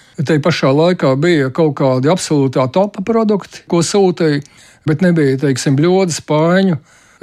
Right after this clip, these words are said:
stumjamo ratiņu un tā tālāk. Un mēs vienmēr kaut ko izdomājam. Ukraiņi ātri atrod risinājumus. Viņi, teiksim, izgatavo no injekciju šķirtes un intravenozās tātad sistēmas, viņi izveido aktīvās aspirācijas drēnu, kas maksā kādu piecpadsmit, divdesmit dolāru vai, vai eiro jums jāpērk tirgu.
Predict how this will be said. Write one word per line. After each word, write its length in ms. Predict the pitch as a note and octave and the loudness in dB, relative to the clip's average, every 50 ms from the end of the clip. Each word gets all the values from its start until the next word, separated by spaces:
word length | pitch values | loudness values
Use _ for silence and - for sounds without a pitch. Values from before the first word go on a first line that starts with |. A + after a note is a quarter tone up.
| D3+ C#3 | -6 -4
stumjamo 500 | - - F#3+ E3+ D#3 C#3 C#3 C#3 C3+ C#3+ | -2 0 0 2 2 2 0 -2 -2 0
ratiņu 420 | D#3 E3+ F#3+ F#3 - E3 C#3+ C#3+ | 0 -2 -2 -2 -2 -2 0 0
un 60 | C#3+ B2+ | 0 0
tā 100 | D#3 C#3 C3+ B2 | 0 0 0 2
tālāk. 460 | F#3+ F#3 E3+ C3+ B2+ B2 B2 B2 - | 0 2 2 2 0 0 -2 0 0
Un 240 | F#3 F3+ G3 G#3 A#3 | 2 2 2 2 0
mēs 160 | A#3 A3 - C4+ | 0 0 0 2
vienmēr 220 | A3+ F#3+ E3 D3+ | 2 2 2 0
kaut 180 | - G3 F3 - | 0 -2 -4 0
ko 100 | - F3+ | 0 0
izdomājam. 560 | G3 E3+ C#3 C3 B2 B2 B2 B2 B2+ C3+ F3+ G#3 | 0 2 0 -2 -2 -2 -4 -6 -4 -2 0 0
Ukraiņi 460 | A3+ G#3+ - E3+ D#3 C#3+ C3+ C#3+ D3+ D3 - - - D#3 | 0 0 0 0 0 0 2 0 -2 -4 -6 -6 0 0
ātri 400 | D#3 E3 F3 G3+ - - D3 A#2+ - - | 2 4 2 2 0 -2 -4 -6 -4 -4
atrod 280 | E3+ E3+ - E3 C#3+ C3+ D3 | -4 -2 0 0 0 2 0
risinājumus. 680 | E3 E3 - D3 C3+ B2 B2+ C3 C3 C#3 C#3+ C3 - - _ - - - D4 | -2 -2 -2 -2 -2 -2 -2 -4 -4 -6 -6 -8 -10 -14 _ -20 -20 -8 -2
Viņi, 160 | D#3+ E3 E3 E3 | 0 0 2 2
teiksim, 300 | E3+ C#3+ - - F3 F#3+ | 0 0 2 2 2 2
izgatavo 440 | G3 F3+ E3+ C#3+ - D3+ D3 C#3+ C#3+ | 2 2 0 -2 -2 0 0 0 2
no 100 | D#3 F3 G3 | 2 2 2
injekciju 420 | G3 F#3 C#3 - - D#3 D3 C3 | 2 0 -2 -2 -2 -2 -2 0
šķirtes 440 | - F3 E3+ F3+ G3+ G3 - - - - - - - D3 D3 D3 D3+ | 0 0 2 2 0 0 -4 -8 -8 -8 -8 -4 -2 0 0 0 0
un 400 | D#3 D#3 D3+ D3+ D3+ D3+ D3+ D3 | 0 0 2 2 2 2 2 0
intravenozās 1000 | C3+ - F3 F#3+ E3+ D#3+ C#3+ D3 E3 F3 E3 D3 C#3 C3+ B2+ C#3+ C3+ C#3 C3 - - | 0 0 0 0 2 0 0 2 2 2 2 2 2 2 2 2 0 0 0 -2 -2
tātad 220 | C#3 C3+ C3 B2 | -2 -2 -2 -2
sistēmas, 460 | - G#3 F#3+ - - D#3+ C#3+ C3+ - | -2 -2 -2 0 0 0 0 0 0
viņi 100 | F#3 E3+ | 0 0
izveido 340 | E3 E3 C#3 C3 B2+ D#3+ E3 | 2 2 0 0 0 0 -2
aktīvās 400 | E3+ - D#3+ C#3+ B2+ B2+ - - | 0 0 -2 0 0 0 0 -2
aspirācijas 560 | E3+ - - D3+ C#3 B2+ B2 - D3 C#3+ C3 B2+ | -4 -4 -2 -2 -2 -2 0 0 0 -2 0 0
drēnu, 320 | D3+ E3 C#3+ A#2 A#2+ B2 | 0 0 0 0 -2 -6
kas 140 | - - - | -8 -4 -2
maksā 260 | D#3 D3 - D3+ B2+ B2 | -2 -2 -2 -2 -4 -2
kādu 300 | - C#3 C3 C3 C#3 C3+ B2+ | -2 -2 -2 -2 -4 -4 -2
piecpadsmit, 440 | - E3 C#3+ - D3 - - D3+ C#3 | -2 -2 -2 -2 -6 -4 -2 0 0
divdesmit 380 | D3+ D3+ C#3+ B2+ - - C#3+ C3 | 2 2 0 -2 -2 -2 -2 0
dolāru 480 | D3+ C#3+ B2+ A#2+ A2+ - C3+ C#3 C3+ C3+ | 0 0 0 0 -4 -4 -4 -4 -2 -2
vai, 60 | C#3 C3+ | 0 0
vai 140 | C#3 C#3+ C#3+ | 2 2 2
eiro 220 | C#3+ C#3+ C3+ B2+ C3 | 2 2 0 0 -2
jums 220 | C3 B2+ A#2+ - E3 | -2 -2 -2 -2 0
jāpērk 360 | C#3+ B2 B2 C3+ C3+ C#3 - | -2 0 -2 -2 -4 -4 -2
tirgu. 260 | D#3+ C#3+ D3 D3 C#3 | -2 0 0 0 -2